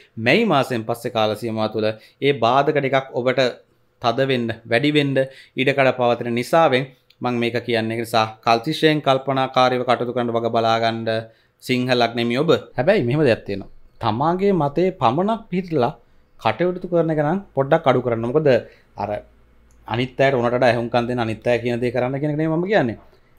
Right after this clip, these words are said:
හැබැයි ඔබ ගන්න තීන්දුව තීරණ වලට අනිත් අයගේ දැනුම, අනිත් අය කියන දේවල් වලත් ගත යුත්ත බුද්ධිමත්ව ගන්න වග බලා ගන්න. ඔබ පැහැදිලි ඇති මං කියන දේ. මොකද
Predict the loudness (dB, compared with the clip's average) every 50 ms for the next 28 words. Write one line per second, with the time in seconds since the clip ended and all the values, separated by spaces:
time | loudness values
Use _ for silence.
0 | _ -2 -2 0 2 2 2 2 0 -2 -6 -12 _ -4 -2 0 2 2 4 4
1 | 2 2 0 -2 -2 -2 -2 0 -2 0 -2 -2 -2 0 0 0 0 0 0 -2
2 | -2 -4 _ _ _ _ _ -8 -6 -6 -6 -6 -2 0 2 2 4 2 2 2
3 | 0 0 0 0 0 0 0 -2 0 2 2 2 2 0 0 0 0 2 2 2
4 | 2 2 2 4 4 2 2 2 0 0 0 -2 -2 -4 _ _ _ _ _ -20
5 | -20 _ _ -18 -8 -2 0 0 2 4 4 4 4 4 2 0 -2 -6 _ -2
6 | 0 2 2 2 0 -4 -10 -20 _ _ -8 -2 0 0 0 2 0 2 2 2
7 | 2 2 2 2 2 4 4 4 2 4 2 2 2 2 2 2 2 2 2 2
8 | 0 -2 -6 -8 -10 -14 -20 -20 -16 -10 -4 0 4 4 4 4 2 0 0 0
9 | 2 2 0 0 0 0 -2 -2 -2 -2 -2 0 2 0 0 0 -2 -10 _ _
10 | _ -6 -2 0 2